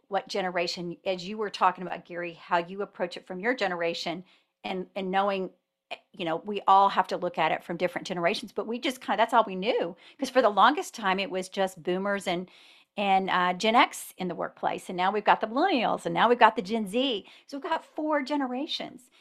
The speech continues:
In some places, they still have some eight-year-olds. So we do have some, some five generations, but it's,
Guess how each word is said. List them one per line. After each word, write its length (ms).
In 100
some 220
places, 420
they 160
still 220
have 160
some 160
eight-year-olds. 460
So 60
we 80
do 200
have 160
some, 180
some 220
five 320
generations, 680
but 160
it's, 400